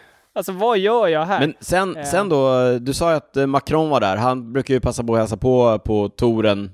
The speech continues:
Speaker 2: på någon etapp sådär. Och nu passade han på
Speaker 1: Mm.
Speaker 2: på den etappen när vi var där. Jag vet inte om det var ett sammanträffande eller om han hade hört att vi skulle vara där. Men
Speaker 1: Ja, jag tror på det senare.
Speaker 2: Ja, sannolikt.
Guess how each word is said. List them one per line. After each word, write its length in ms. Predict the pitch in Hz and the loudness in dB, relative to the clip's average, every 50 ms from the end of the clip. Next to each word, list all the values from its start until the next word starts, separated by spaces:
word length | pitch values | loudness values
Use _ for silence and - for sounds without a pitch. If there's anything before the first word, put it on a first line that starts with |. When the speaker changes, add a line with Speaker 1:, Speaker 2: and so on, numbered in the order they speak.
| - _ _ _ _ _ | -18 _ _ _ _ _
Speaker 2:
på 100 | - 120 | 0 2
någon 220 | 117 110 104 101 98 | 2 2 2 0 -2
etapp 320 | 98 - 107 98 - - | -2 -2 -2 -4 -4 -4
sådär. 280 | - 107 95 95 95 98 | -4 -2 0 0 0 0
Och 100 | 110 113 | 0 0
nu 100 | 120 120 | 0 2
passade 220 | - 123 120 117 | 2 0 0 0
han 80 | 120 107 | -2 0
på 180 | - 110 107 | 2 2 4
Speaker 1:
Mm. 180 | 107 90 95 104 | 4 4 2 2
Speaker 2:
på 60 | 107 | 2
den 180 | 104 104 101 98 | 0 0 -2 -2
etappen 320 | 98 104 101 92 - 101 | -2 -4 -4 -4 -4 -4
när 100 | 98 95 | -2 0
vi 120 | 101 113 113 | 2 2 4
var 120 | 110 107 | 4 4
där. 160 | 101 92 92 | 4 4 4
Jag 80 | 92 101 | 4 2
vet 120 | 127 135 | 2 0
inte 140 | 123 104 98 | 0 0 -2
om 60 | 95 | 0
det 60 | 98 | 0
var 60 | 95 95 | 0 0
ett 80 | 92 | 0
sammanträffande 640 | - 101 95 98 92 - 110 110 - - 113 104 98 | 0 0 0 -2 -2 -2 -2 -2 0 -2 0 0 0
eller 120 | 98 95 | 0 0
om 60 | 95 92 | 0 0
han 100 | 95 95 | 0 0
hade 140 | 95 95 | 0 0
hört 220 | 92 101 101 101 - | 0 0 0 0 -2
att 120 | 95 87 | -6 -8
vi 120 | 95 98 92 | -8 -8 -8
skulle 200 | - - 92 92 | -8 -6 -4 -2
vara 100 | 95 92 | 0 2
där. 200 | 101 98 95 - _ - - - - - - _ | 2 2 0 0 _ -14 -20 -20 -20 -20 -20 _
Men 260 | - 104 107 110 - - _ _ _ _ _ _ - - _ _ _ - - | -4 -2 -2 -2 -4 -8 _ _ _ _ _ _ -20 -20 _ _ _ -16 -8
Speaker 1:
Ja, 500 | 180 185 185 185 185 180 180 175 170 175 | -4 -2 0 2 2 2 2 2 2 2
jag 240 | 175 170 165 160 - | 2 0 0 -2 -2
tror 220 | - 190 190 175 | -2 -2 -2 0
på 120 | 156 165 | 0 0
det 100 | 165 160 | -2 -2
senare. 480 | - - 165 180 104 110 - 156 147 139 | -2 -2 -2 0 0 0 0 -2 -4 -10
Speaker 2:
Ja, 60 | 135 101 | -12 -8
sannolikt. 540 | - 110 104 98 101 104 101 92 - _ | -6 -4 -4 -2 -2 -4 -4 -4 -6 _